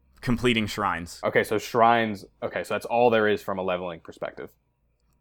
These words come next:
Speaker 1: Uh, basically,
Speaker 2: Like, there's not, like, a
Speaker 1: yeah.
Speaker 2: level one hundred thing or level fifty or
Speaker 1: Um, no, you, um, and you can upgrade your armor
Speaker 2: Mm-hmm.
Speaker 1: and stuff too. So, like, there's different armor sets with different, uh, defense stats and different abilities, and you can level that up with certain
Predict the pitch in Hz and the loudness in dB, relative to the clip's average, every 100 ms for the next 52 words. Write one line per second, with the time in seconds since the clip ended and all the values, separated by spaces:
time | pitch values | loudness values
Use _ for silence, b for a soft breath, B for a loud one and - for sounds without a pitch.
0 | - 113 117 131 135 104 104 113 117 101 | -6 -2 0 4 4 4 2 2 2 0
1 | 107 92 82 104 104 110 107 104 98 - | 0 -2 -4 -10 -4 0 2 2 0 -2
2 | 101 92 92 85 _ _ - 92 87 82 | -4 -4 -6 -8 _ _ -8 -8 -8 -14
3 | 82 87 87 82 85 - 80 78 80 80 | -8 -6 -6 -8 -10 -10 -14 -14 -14 -16
4 | _ _ _ _ _ _ _ - 190 196 | _ _ _ _ _ _ _ 2 4 4
5 | 175 185 175 165 151 123 156 185 170 156 | 2 4 6 4 2 -6 0 4 6 4
6 | 139 143 151 175 190 170 143 151 147 131 | 2 -4 -4 -2 0 0 2 2 2 2
7 | 113 117 120 127 101 120 120 127 127 - | 2 2 -2 -6 -8 -10 -4 0 0 -2
8 | - 113 117 120 113 110 107 113 104 113 | -6 -2 -2 -2 -2 -2 0 -2 -2 -4
9 | 113 101 101 104 101 107 104 - 98 98 | -4 -2 -2 -2 -4 -2 -2 -4 -8 -6
10 | 95 98 92 - _ _ _ _ - 95 | -6 -8 -10 -14 _ _ _ _ -6 -2
11 | 90 85 95 92 95 90 - - - - | -2 -4 -8 -6 -6 -6 -8 -12 -14 -12
12 | - 92 90 - 92 92 90 92 90 90 | -4 0 -2 -4 -10 -8 -8 -8 -8 -6
13 | 90 90 90 90 92 90 101 95 92 92 | -6 -4 -6 -6 -6 -6 -4 -2 -2 2
14 | 90 90 90 92 90 - 87 87 87 87 | 2 2 0 -4 -6 -6 -6 -6 -8 -12